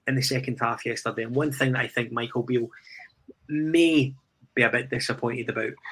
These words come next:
um, is just the general lu-, ruthlessness of guys like, um, Sima. Matondo forces a really good save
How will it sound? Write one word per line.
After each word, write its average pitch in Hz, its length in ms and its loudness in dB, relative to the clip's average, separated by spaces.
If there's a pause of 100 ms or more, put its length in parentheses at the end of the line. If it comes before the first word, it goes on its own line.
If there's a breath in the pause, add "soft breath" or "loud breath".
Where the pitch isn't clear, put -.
(340 loud breath)
um, 110 300 0
is 110 160 -4
just - 320 -2
the 113 80 -2
general 120 440 4
lu-, 117 260 4
ruthlessness 131 880 0 (180)
of 113 320 0
guys 113 380 2
like, 113 280 -2 (380)
um, 107 300 2 (760 loud breath)
Sima. 127 720 6
Matondo 131 500 4
forces 123 380 2
a 113 80 -4
really 117 220 4
good 117 180 0
save 123 340 2